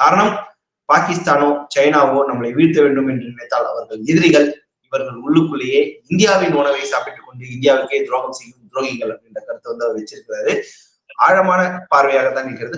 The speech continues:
காட்டமாக இருந்தாலும் இந்த ஆழமான பார்வை ஒவ்வொரு இந்தியர்களிடம் கொண்டு சேர வேண்டும் அப்படின்றத நம்மளுடைய நோக்கமாக இருக்கிறது. நிச்சயம் இந்த வீடியோ உங்களுக்கு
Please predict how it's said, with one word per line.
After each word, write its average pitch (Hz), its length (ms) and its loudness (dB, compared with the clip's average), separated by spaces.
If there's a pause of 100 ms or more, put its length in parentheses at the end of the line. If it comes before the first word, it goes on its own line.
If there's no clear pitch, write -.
(120)
காட்டமாக 147 540 2 (100)
இருந்தாலும் 180 480 4 (440)
இந்த 135 120 -4 (120)
ஆழமான 147 420 4
பார்வை 123 260 -2 (380)
ஒவ்வொரு 165 320 2 (480)
இந்தியர்களிடம் 143 680 -2
கொண்டு 127 240 -10
சேர 120 220 -6
வேண்டும் 117 260 -8
அப்படின்றத 117 460 -4
நம்மளுடைய 120 340 -6
நோக்கமாக 117 420 -6
இருக்கிறது. 107 400 -4 (420)
நிச்சயம் 190 300 0 (280)
இந்த 143 120 2 (120)
வீடியோ 147 260 4 (500)
உங்களுக்கு 160 380 2